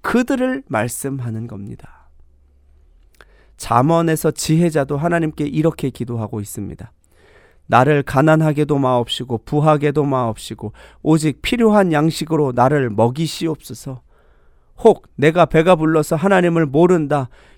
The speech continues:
여호와가 누구냐 할까 하오며 혹 내가 가난하여 도둑질하고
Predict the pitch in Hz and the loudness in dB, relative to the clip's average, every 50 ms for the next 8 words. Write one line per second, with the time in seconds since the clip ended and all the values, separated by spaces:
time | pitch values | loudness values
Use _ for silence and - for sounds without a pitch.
0 | _ - 156 160 170 180 185 185 180 165 - 170 160 131 143 180 190 196 202 190 | _ 4 6 6 6 6 6 4 4 4 4 2 0 0 0 -2 0 0 0 2
1 | 185 170 160 143 190 196 180 - - 156 139 127 120 139 160 165 151 127 123 127 | 2 2 2 2 0 0 0 -2 -4 -4 -4 -4 -2 0 0 0 0 0 -4 -6
2 | 127 127 120 117 - _ _ _ _ _ - - 240 226 175 - - - - - | -8 -8 -8 -10 -14 _ _ _ _ _ 2 6 8 8 8 6 0 -10 -2 2
3 | 139 175 170 175 151 135 - - - 139 147 175 175 175 165 156 156 139 127 131 | 2 2 4 4 2 0 0 -2 -2 0 2 2 2 2 0 0 -2 -2 -2 -4
4 | 131 135 127 120 - - - 180 185 220 196 - - - 185 160 151 127 123 - | -4 -4 -6 -6 -4 0 2 2 2 2 -2 -4 -4 -4 -2 -2 -2 -4 -6 -6
5 | 147 131 123 | -6 -8 -8